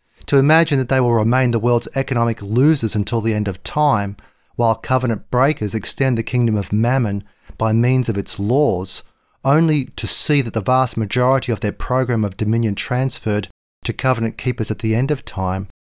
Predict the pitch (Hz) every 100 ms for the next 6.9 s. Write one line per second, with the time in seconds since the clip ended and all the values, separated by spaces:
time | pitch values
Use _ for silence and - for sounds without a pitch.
0 | _ _ - 147 - 151 147 147 151 143
1 | 120 110 143 147 151 131 117 110 120 143
2 | 110 104 123 117 110 - 107 104 104 87
3 | 143 156 107 - - - _ _ _ _
4 | _ _ - - 104 - 143 147 - 98
5 | 90 95 - - 120 - - 110 - -
6 | 90 - 101 113 113 - 65 -